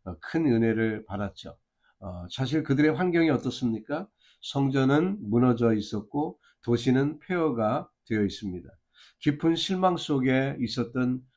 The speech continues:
그들의 환경입니다. 그러나 그들은, 어, 시편을 소망으로 삼고, 어, 정말 이 시편에서 큰 힘을 얻고,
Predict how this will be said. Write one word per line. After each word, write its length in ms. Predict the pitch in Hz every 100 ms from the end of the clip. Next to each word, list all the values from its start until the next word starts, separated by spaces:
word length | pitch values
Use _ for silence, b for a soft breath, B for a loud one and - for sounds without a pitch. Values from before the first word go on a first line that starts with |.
| _
그들의 300 | - 123 135
환경입니다. 760 | 123 143 139 123 98 87 87 95
그러나 440 | 127 143 139 143 - B B B
그들은, 420 | - 139 185 113 - b b _
어, 260 | 117 104 98
시편을 840 | 98 - 175 - 170 160 180 202 196
소망으로 680 | - 185 196 190 185 170
삼고, 680 | 160 123 98 - 101 135 180 b b b -
어, 160 | 104
정말 340 | 101 120 123 120
이 120 | 127
시편에서 600 | 120 135 - 123 113 120
큰 180 | - 160
힘을 560 | - 143 139 135 135 - B
얻고, 640 | - 98 - 123 123 101